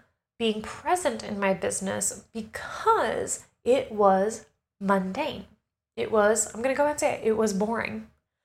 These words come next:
Now, as a small business owner, I can make changes a lot. I can do different things. I can launch new offers. I can do new stuff. I've got a whole bunch of cool ideas coming our way.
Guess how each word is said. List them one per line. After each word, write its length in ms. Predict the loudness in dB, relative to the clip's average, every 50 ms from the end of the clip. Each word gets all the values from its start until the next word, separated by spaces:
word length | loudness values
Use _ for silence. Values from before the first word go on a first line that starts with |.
| _ _ _ _ _
Now, 200 | 0 2 2 4 4
as 140 | 4 4
a 40 | 4
small 240 | 2 2 2 2 2
business 300 | 2 0 0 -2 -2 -4
owner, 240 | -2 -2 -2 -2 -2
I 140 | -2 -4 -4
can 140 | -4 -4
make 140 | -6 -6 -6
changes 380 | -8 -12 -12 -8 -6 -6 -6 0
a 120 | 0 0
lot. 440 | 0 0 0 2 4 6 8 8 8
I 80 | 6 4
can 180 | 2 -2 -6
do 140 | -6 -4 -4
different 260 | -4 -4 -4 -4 -4
things. 280 | -2 -2 -2 0 0 -2
I 60 | -2
can 160 | -2 -2 -2
launch 280 | 0 0 0 -2 -2 -4
new 160 | -2 2 6
offers. 400 | 8 8 8 6 4 -2 -4 -4
I 60 | -4
can 160 | -4 -4 -6
do 120 | -6 -6 -6
new 180 | -6 -4 -2
stuff. 460 | 0 0 0 0 0 -2 -2 -4 -6 -8
I've 120 | -4 0
got 180 | 2 4 4 4
a 80 | 4
whole 160 | 4 2 0
bunch 200 | 0 0 -2 -4
of 140 | -4 -6 -8 -12 _ _
cool 260 | -2 0 2 6 6
ideas 340 | 6 6 6 4 0 0 -2
coming 300 | 0 0 0 0 2 4
our 140 | 4 4 6
way. 400 | 6 8 8 8 6 6 2